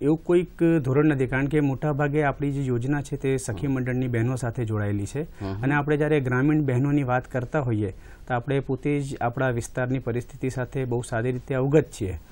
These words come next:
Speaker 2: જી.
Speaker 1: કે, અને તેમ છતાંય આપણે પ્રયત્ન કરીએ છીએ કે જો ધોરણ બાર પાસ કોઈક બહેન હોય,
Speaker 2: હમ.
Speaker 1: કોઈએ આઈ ટી આઈનો કોઈ કોર્સ કર્યો હોય, કોઈ રાજ્ય સરકાર યા પછી, અ, જે કેન્દ્ર સરકારની કોઈ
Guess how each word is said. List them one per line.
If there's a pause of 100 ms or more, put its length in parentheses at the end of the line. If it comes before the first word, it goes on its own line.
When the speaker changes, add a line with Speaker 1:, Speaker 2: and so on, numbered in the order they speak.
Speaker 2:
જી.
Speaker 1:
કે,
અને
તેમ (100)
છતાંય
આપણે
પ્રયત્ન
કરીએ
છીએ
કે
જો
ધોરણ
બાર
પાસ
કોઈક
બહેન
હોય, (140)
Speaker 2:
હમ.
Speaker 1:
કોઈએ
આઈ
ટી
આઈનો
કોઈ
કોર્સ
કર્યો
હોય, (340)
કોઈ
રાજ્ય
સરકાર
યા
પછી,
અ,
જે
કેન્દ્ર
સરકારની
કોઈ